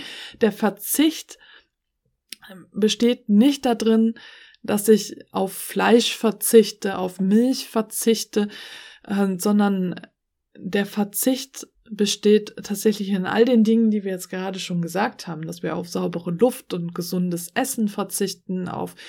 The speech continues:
äh, dann die, ähm, ja, Lärmbelastung, also dass wir auf Ruhe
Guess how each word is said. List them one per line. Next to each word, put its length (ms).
äh, 200
dann 720
die, 420
ähm, 580
ja, 320
Lärmbelastung, 1200
also 340
dass 240
wir 280
auf 180
Ruhe 800